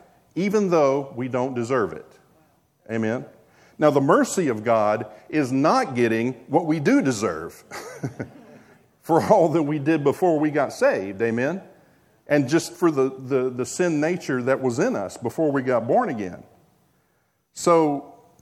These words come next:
uh, the grace of God is his, his favor and power operating in our lives, even though we don't deserve it. So what we want and need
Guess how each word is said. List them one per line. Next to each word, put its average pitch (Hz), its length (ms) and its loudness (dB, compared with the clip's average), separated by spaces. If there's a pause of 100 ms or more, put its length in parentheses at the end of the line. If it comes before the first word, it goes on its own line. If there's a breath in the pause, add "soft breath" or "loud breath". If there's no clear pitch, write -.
uh, 117 160 -2
the 110 100 -6
grace 165 360 0
of 120 140 -2
God 123 280 4
is 123 160 0
his, 135 280 -4 (140)
his - 240 -4
favor 190 480 2
and 139 120 0
power 156 340 4
operating 143 480 0
in 135 80 0
our 131 140 2
lives, 120 340 2
even 131 240 -2
though 120 100 2
we 113 140 -2
don't 135 240 0
deserve 98 380 -2
it. - 100 -10 (300 loud breath)
So - 160 4
what 196 260 4
we 196 120 0
want 196 380 2
and 139 220 2
need 139 540 0